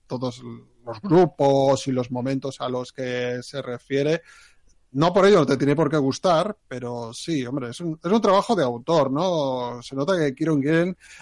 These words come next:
aquí quería entrar por la puerta grande, haciendo una gran proclama de,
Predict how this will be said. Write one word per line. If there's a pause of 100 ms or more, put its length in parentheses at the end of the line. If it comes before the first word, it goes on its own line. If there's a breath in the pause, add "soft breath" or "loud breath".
aquí
quería
entrar
por
la
puerta
grande, (240)
haciendo
una
gran
proclama
de,